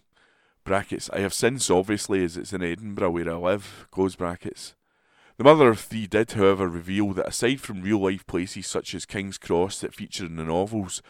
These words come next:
one Wizarding World location does indeed come from real life.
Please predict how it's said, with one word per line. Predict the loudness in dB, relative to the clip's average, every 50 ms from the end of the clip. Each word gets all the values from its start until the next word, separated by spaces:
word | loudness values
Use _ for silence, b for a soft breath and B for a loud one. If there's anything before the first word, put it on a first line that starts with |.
| b b b b b b b
one | 4 4 4 4 4
Wizarding | 2 2 2 2 -4 -4 -6 -8 -8 -4
World | -4 -4 -4 -6 -6 -6
location | -8 -8 -6 -4 -4 -4 -6 -8 -10 -4
does | -2 -2 -2 -2
indeed | -6 -12 -12 -12 -12 -14 _ -10
come | -8 -6 -6 -8
from | -10 -14 -14 -12 -8
real | -4 -2 -2 -2
life. | -2 -2 -4 -4 -6 -10 -14 -18 -20